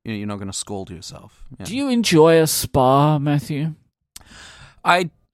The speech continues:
Speaker 1: I would, I would enjoy one if no one else was around.
Speaker 2: Right.
Speaker 1: Um, you know, like, I, I think I could really go for, like, a sauna if
Speaker 2: Mm-hmm.
Speaker 1: there's,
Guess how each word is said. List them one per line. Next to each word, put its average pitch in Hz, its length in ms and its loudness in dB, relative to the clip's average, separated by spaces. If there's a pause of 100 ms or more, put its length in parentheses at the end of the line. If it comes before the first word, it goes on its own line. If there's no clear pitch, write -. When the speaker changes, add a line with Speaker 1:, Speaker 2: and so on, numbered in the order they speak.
(120)
Speaker 1:
I 165 160 4
would, 185 340 -2 (120)
I 151 80 6
would 175 140 0
enjoy 202 360 2
one 220 180 2
if 175 140 -2
no 151 160 2
one 151 140 2
else 135 240 -2
was 104 160 -8
around. 95 640 -10 (420)
Speaker 2:
Right. 120 300 0 (140)
Speaker 1:
Um, 113 460 -2 (460)
you 160 80 -2
know, 160 100 4
like, 151 220 2
I, 147 220 2
I 139 120 2
think 185 300 -2
I 139 100 0
could 143 200 -2
really 147 280 0
go 113 360 0
for, 107 180 -8
like, 95 320 -8
a - 60 -8
sauna 110 680 -2 (500)
if 123 140 0
Speaker 2:
Mm-hmm. 117 60 -8
Speaker 1:
there's, 131 240 0